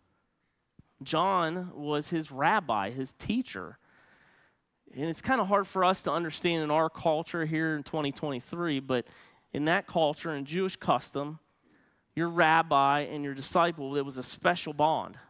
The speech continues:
Okay, your teacher, as a disciple, you would want to be that person. You would want to look like them, emulate them in every way, learn from them, and eventually become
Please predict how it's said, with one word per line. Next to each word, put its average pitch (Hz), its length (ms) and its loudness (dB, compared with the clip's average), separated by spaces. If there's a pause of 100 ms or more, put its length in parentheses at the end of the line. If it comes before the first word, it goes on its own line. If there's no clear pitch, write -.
(1800)
Okay, 143 140 -2
your 147 180 -6
teacher, 165 760 -2 (120)
as 147 180 -4
a 147 60 -4
disciple, 151 600 -2
you 180 180 -6
would 160 200 -2
want 151 300 -4
to 151 240 -6 (140)
be 214 260 0
that 156 300 2
person. 196 480 -4
You 147 140 -6
would 156 120 -6
want 156 280 -2
to 135 220 -6
look 160 240 -2
like 180 320 0
them, 180 320 -2
emulate 170 560 2
them 170 200 -2
in 151 80 0
every 156 240 -2
way, 151 360 2 (340)
learn 214 420 2
from 147 380 0
them, 139 300 0
and 131 140 -4
eventually 165 560 -2
become 160 560 0